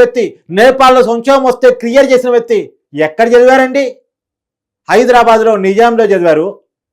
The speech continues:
నిజాం కాలేజీలో చదివారు. మొత్తం జేఎన్యూలో,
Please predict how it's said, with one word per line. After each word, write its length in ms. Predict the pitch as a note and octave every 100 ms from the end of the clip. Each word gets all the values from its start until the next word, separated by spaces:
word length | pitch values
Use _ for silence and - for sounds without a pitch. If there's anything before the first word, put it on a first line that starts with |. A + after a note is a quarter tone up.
| _ _
నిజాం 220 | D#3+ G3+ G#3
కాలేజీలో 340 | G3 F#3+ F#3
చదివారు. 380 | E3+ D#3+ C#3+ D#3+ - _ _ _ _ D3+ G3
మొత్తం 420 | A3+ _ C#4+ A3
జేఎన్యూలో, 500 | G#3 A#3 A#3+ A#3+